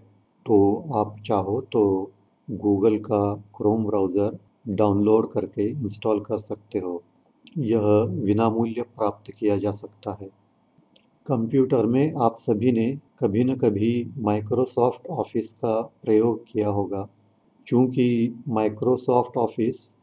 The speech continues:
Windows के साथ इंस्टॉल किया हुआ नहीं आता, इसलिए उसे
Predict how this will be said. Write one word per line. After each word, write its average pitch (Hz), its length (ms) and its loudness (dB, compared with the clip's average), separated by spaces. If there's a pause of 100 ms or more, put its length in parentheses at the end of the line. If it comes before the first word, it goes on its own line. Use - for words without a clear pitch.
(100)
Windows 110 640 2
के 120 120 4
साथ 113 500 -2 (380)
इंस्टॉल 110 640 0
किया 113 280 0
हुआ 110 440 2
नहीं 107 420 -2
आता, 107 440 -6 (440)
इसलिए 110 440 0
उसे 110 540 0